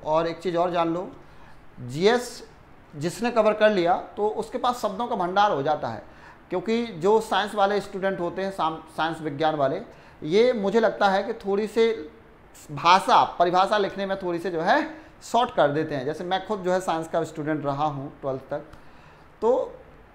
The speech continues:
math से रहा है, तो कई सारी चीज़ें हम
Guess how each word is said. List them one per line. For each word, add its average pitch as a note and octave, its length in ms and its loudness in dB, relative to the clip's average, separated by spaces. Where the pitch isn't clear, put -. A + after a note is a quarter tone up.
math E3+ 400 0
से F#3+ 400 -2
रहा D3 280 2
है, D3 160 0
तो - 600 -2
कई B3+ 160 4
सारी A#3 260 4
चीज़ें G#3 260 -2
हम G3+ 300 0